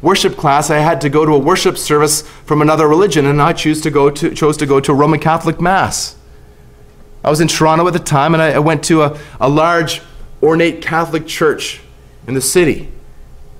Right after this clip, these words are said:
And I got there early with my notepad and was, was making notes. I sat a little bit towards the back, and, and I noticed that that at, that at the front there were, um, there was a, on one side a statue of Jesus and another side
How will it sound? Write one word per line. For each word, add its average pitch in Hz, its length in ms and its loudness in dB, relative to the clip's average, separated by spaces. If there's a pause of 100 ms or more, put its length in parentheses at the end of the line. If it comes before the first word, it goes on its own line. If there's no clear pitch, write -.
(400)
And 123 100 -2
I 135 40 2
got 170 300 0
there 156 140 4
early 160 300 2
with 147 200 2
my 147 220 0
notepad 156 540 0
and 151 80 -2
was, 131 180 -4
was 131 200 -2
making 156 360 -2
notes. 143 240 0
I 120 60 0
sat 151 260 -2
a 123 40 -2
little 151 120 2
bit 147 140 0
towards 143 280 0
the 135 80 -4
back, 139 340 0
and, 147 200 -2 (200)
and 165 180 0
I 165 40 0
noticed 202 360 0
that 151 260 0 (220)
that 143 140 2
at, 143 380 -2
that - 280 0
at 170 100 -2
the 180 100 2
front 170 360 -2
there 156 140 4
were, 151 440 2 (300)
um, 131 260 -6
there 143 120 4
was 139 140 0
a, 117 140 0
on 135 160 0
one 180 180 2
side 185 320 0
a 135 60 -2
statue 147 440 0
of 120 120 0
Jesus 131 380 -2
and 160 140 2
another 156 200 0
side 147 420 0